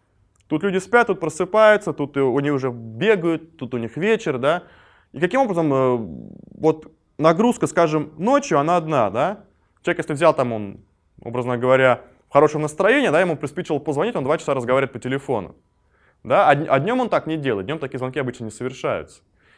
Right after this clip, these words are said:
И, э, как сделать так, чтобы база работала и там, и там, и там хорошо? Ну, на самом деле, эта задача нерешаема в общем случае. И, э, само понятие онлайн-алгоритма,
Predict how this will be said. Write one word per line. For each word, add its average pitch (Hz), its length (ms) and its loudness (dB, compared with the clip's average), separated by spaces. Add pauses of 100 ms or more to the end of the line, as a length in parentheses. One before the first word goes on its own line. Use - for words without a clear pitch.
(120)
И, 151 240 0
э, 113 240 -4
как 208 180 4
сделать 180 220 0
так, 254 140 2
чтобы 143 200 -6
база 151 340 4
работала 151 380 0
и 139 40 -4
там, 220 320 2
и - 20 -8
там, 190 260 0
и - 20 -2
там 160 220 0
хорошо? 147 460 -2
Ну, 185 240 -4
на 135 140 -4
самом 165 260 0
деле, 160 120 -2
эта 143 80 -6
задача 131 260 -4
нерешаема 135 460 -4
в - 20 -6
общем 120 180 -12
случае. - 400 -10 (1000)
И, 180 320 0
э, 151 260 8 (760)
само 185 240 2
понятие 226 460 0
онлайн-алгоритма, 147 1080 0